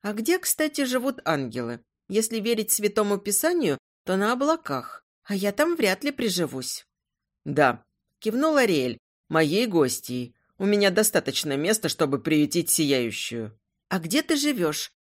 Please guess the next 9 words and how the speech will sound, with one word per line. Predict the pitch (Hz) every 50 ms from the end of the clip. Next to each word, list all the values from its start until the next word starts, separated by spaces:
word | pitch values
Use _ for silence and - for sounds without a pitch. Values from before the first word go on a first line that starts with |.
| _ _ _ -
быстро | 285 339 349 339 - - 226
спросила | 214 - - 190 190 190 - 233 240 226 220
я. | 202 160 139 135 120 113 110 - _ _ _ _ _ _ _ -
Воображение | 262 285 285 285 262 269 277 262 262 262 311 339 349 339 349 320
живо | 240 214 262 302 294 294
нарисовало | 254 233 214 208 - - 208 190 233 285 320 330 330
мне | 320 311 320 302
кучерявые | - 254 226 - 233 220 233 240 240 220 226 220
облака, | 214 202 202 208 208 208 - - 127 120 113